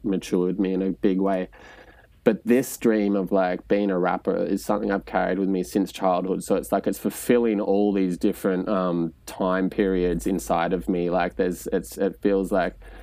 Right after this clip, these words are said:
you know, the whole idea of, like, time being linear or not, or not linear. It feels like I'm all of the characters I've ever been, and I'm all the characters that I'll be in the future as well, right here and now. And this, like, rap thing is just, like,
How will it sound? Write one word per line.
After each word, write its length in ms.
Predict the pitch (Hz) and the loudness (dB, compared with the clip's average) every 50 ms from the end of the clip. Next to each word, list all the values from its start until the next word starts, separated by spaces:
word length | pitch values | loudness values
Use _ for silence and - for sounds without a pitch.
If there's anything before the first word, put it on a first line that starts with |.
| - - - - - - - - - | -20 -20 -20 -20 -20 -20 -20 -16 -4
you 180 | - 120 107 104 | 0 2 2 2
know, 200 | 101 92 90 90 | 2 2 2 2
the 100 | 92 92 | 2 2
whole 260 | 90 104 92 92 95 | 2 2 0 2 2
idea 380 | 90 90 87 82 95 92 92 92 | 0 0 0 0 0 0 0 0
of, 80 | 87 | 0
like, 180 | 95 92 92 - | 0 0 0 -2
time 280 | - - 101 92 90 92 | -4 -2 -2 0 0 0
being 300 | 87 92 90 90 90 90 | 0 0 0 0 0 0
linear 300 | 90 90 92 90 90 87 | 0 0 0 0 0 0
or 200 | 87 85 85 85 | 0 0 0 0
not, 240 | 87 90 90 92 - - | 0 0 -2 -2 -2 -2
or 100 | 95 87 | -2 0
not 240 | 90 90 90 - - | 0 0 0 0 0
linear. 320 | 92 90 87 87 85 82 | 0 0 0 -2 -2 -4
It 140 | 73 - - | -4 -6 -4
feels 240 | - 87 90 95 95 | -2 -2 0 0 0
like 160 | 90 87 - | 0 0 0
I'm 160 | 95 92 92 | 0 0 2
all 240 | - 101 98 98 95 | 2 2 2 2 0
of 100 | 90 - | 0 0
the 100 | 101 92 | -2 -2
characters 440 | - 95 90 90 - - 95 90 98 | 0 0 0 0 -2 -2 -2 -2 0
I've 100 | 92 90 | 0 0
ever 180 | 90 90 92 | 0 0 0
been, 240 | 87 92 90 87 87 | 0 0 -2 -2 -2
and 120 | 87 90 | -2 -2
I'm 120 | 90 85 90 | -2 0 0
all 120 | 90 90 | 0 0
the 100 | 87 90 | -2 -2
characters 420 | - - 92 92 - - - 90 - | -2 -2 -2 -2 -2 -2 -4 -4 -2
that 100 | 90 87 | 0 0
I'll 100 | 90 87 | 0 0
be 160 | 82 90 87 | 0 -2 -2
in 80 | 87 90 | 0 -2
the 60 | 92 | -2
future 340 | - - 92 - - - 87 | -2 -2 -2 -2 -2 -2 -2
as 100 | 87 87 | -2 0
well, 240 | 92 90 87 85 85 | 0 0 0 0 0
right 300 | 92 90 90 80 87 87 | 0 0 0 -2 -4 -4
here 220 | - 98 92 90 | -2 -2 0 0
and 120 | 85 85 | 0 0
now. 360 | 90 90 90 90 87 85 87 87 | -2 -2 -2 0 0 -2 -2 -2
And 320 | 90 95 92 92 90 85 | -2 0 0 0 0 0
this, 260 | - 92 92 - - | 0 0 -2 -2 -2
like, 180 | 95 90 90 - - | -2 -2 -2 -2 -2
rap 320 | 95 90 - 92 - - | 0 0 0 0 -2 -4
thing 340 | - - - 92 92 90 90 | -4 -2 -2 0 0 0 -2
is 160 | 87 87 - | -2 -4 -4
just, 260 | - - - - - | -4 -4 -6 -4 -4
like, 280 | - 87 76 - - | -4 -4 -4 -4 -6